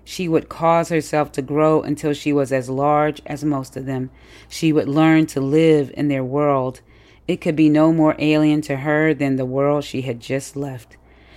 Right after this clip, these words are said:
And perhaps when she learned their ways of communication,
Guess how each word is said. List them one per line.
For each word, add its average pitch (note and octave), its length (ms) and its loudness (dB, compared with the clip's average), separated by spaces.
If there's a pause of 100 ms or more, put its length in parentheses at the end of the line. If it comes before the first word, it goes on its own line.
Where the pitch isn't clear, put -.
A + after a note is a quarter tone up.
(140)
And E3+ 460 4 (160)
perhaps D#3 680 -2
when E3 160 0
she D3+ 200 0
learned D#3 340 2
their C#3+ 180 4
ways D3 340 2
of C3 140 -6
communication, C#3 880 -4